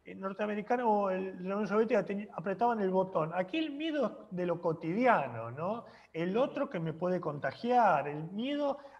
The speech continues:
a, eh, a ver al, al vecino como un potencial enemigo. Entonces, creo que tenemos que ser lo suficientemente inteligentes para romper esas, esas cadenas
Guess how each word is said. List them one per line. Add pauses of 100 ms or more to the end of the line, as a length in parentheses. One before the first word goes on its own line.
a,
eh,
a
ver (140)
al, (200)
al
vecino
como
un
potencial
enemigo. (220)
Entonces, (300)
creo
que
tenemos
que
ser
lo
suficientemente
inteligentes
para
romper
esas, (360)
esas
cadenas